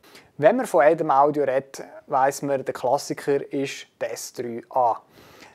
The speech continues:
Der S drei A ist nach wie vor bei gewissen State of the Art und, ähm, mit der neuen D S P, wo bei Adam Audio verbaut ist, hat man die Möglichkeit, statt ein User Preset eins auf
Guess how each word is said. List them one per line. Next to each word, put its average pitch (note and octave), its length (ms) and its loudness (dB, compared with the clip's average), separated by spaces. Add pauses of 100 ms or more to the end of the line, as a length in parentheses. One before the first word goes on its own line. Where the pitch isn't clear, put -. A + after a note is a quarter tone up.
Der F#3+ 120 4
S G#3+ 120 -2
drei F3+ 220 2
A E3+ 320 4 (160)
ist F3+ 260 4
nach D#3+ 320 0
wie E3 60 0
vor D3+ 280 2
bei D#3 120 -6
gewissen C#3 520 -4
State C#3 400 -2
of B2+ 200 -2
the B2+ 120 -6
Art A#2+ 380 -2 (320)
und, B2 400 0
ähm, A2+ 380 -6
mit G#3 260 4
der G3 80 2
neuen E3 320 2
D C#3 140 0
S D3 180 -4
P, C#3 420 -2 (220)
wo E3+ 220 6
bei D3+ 260 -2
Adam D3 220 -2
Audio C#3 560 0 (280)
verbaut C3 600 -2
ist, C3 200 -4 (200)
hat F3+ 220 4
man F3+ 140 -4 (120)
die - 20 -8
Möglichkeit, D3+ 880 0 (540)
statt F3+ 440 0 (160)
ein D#3 220 -4
User G#3 360 2
Preset E3+ 600 -2
eins F#3+ 560 2 (320)
auf A3 360 -2